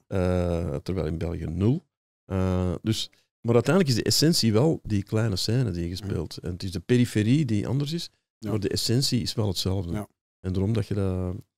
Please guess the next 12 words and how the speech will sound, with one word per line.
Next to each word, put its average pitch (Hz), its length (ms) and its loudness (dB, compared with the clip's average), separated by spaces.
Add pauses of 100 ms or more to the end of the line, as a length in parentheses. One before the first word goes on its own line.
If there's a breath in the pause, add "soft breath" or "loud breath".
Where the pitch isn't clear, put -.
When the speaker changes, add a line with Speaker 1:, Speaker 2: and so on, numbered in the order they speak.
(260)
Speaker 1:
ja, 90 180 -4
dat 101 140 -2
iemand, 90 440 -2
eh, 85 320 -4 (120)
uit 95 220 -4
Borgerhout 90 540 -2
of, - 140 -12
op - 140 -18
de, 85 600 -6 (680 loud breath)
of, - 280 -20
of, - 360 -12 (120)
eh, - 80 -8